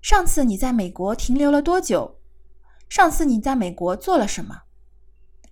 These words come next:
那我们就老老实实的如实回答：“我上次在美国停留了三个月，在这里生下了我的大宝或者是二宝。”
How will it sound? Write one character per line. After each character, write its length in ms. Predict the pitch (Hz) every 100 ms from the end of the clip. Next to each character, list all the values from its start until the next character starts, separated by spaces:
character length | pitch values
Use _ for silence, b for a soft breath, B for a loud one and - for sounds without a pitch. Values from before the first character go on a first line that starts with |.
| b b b b -
那 100 | 220
我 140 | 190
们 260 | 175 175 196
就 320 | 240 202 190
老 140 | 185
老 140 | 220 196
实 240 | - 190
实 240 | 196 - 175
的 220 | 190 170
如 140 | 202 285
实 160 | -
回 220 | 202 233
答 300 | 220 147 - - - - - b b b -
：“我 100 | 214
上 260 | 330 269
次 320 | 269 - 247
在 200 | 220 233
美 160 | 208 170
国 260 | 190 190 214
停 240 | - 214
留 160 | 214 220
了 140 | 220
三 260 | 220 302 339
个 100 | 247
月， 380 | 208 143 - - - -
在 140 | - 254
这 180 | 269 262
里 180 | 185
生 280 | - 254 254
下 180 | 262 254
了 220 | 214 185
我 120 | 170
的 100 | 151
大 200 | 143 285
宝 420 | - 156 - - -
或 120 | -
者 120 | 180
是 120 | 160 -
二 160 | 285
宝。” 400 | - - - -